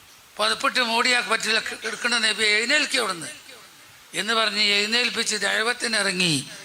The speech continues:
മുത്തഅല്ലിമീങ്ങളോടും നമ്മളോടും എല്ലാവരോടുമാണ് പറയുന്നത്,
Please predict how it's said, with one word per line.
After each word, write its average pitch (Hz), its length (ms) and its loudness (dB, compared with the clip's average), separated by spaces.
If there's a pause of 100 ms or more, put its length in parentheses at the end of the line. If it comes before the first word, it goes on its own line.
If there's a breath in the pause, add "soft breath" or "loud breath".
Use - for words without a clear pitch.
(120)
മുത്തഅല്ലിമീങ്ങളോടും 226 1400 0
നമ്മളോടും 220 460 0
എല്ലാവരോടുമാണ് 262 760 4
പറയുന്നത്, 196 720 2